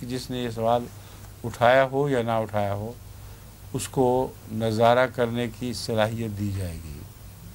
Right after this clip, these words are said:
और खुसूसन इस शख्स को, जिसने ये सवाल उठाया था, चुनांचे जमा से वापस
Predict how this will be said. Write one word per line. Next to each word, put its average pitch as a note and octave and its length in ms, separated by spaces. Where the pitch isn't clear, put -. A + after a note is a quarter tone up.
और A2+ 100
खुसूसन C#3+ 540
इस F3 300
शख्स - 320
को, F#2+ 300
जिसने A2+ 280
ये A#2+ 80
सवाल A2+ 320
उठाया G#2 340
था, B2 220
चुनांचे B2 360
जमा C#3 320
से D3+ 180
वापस B2+ 560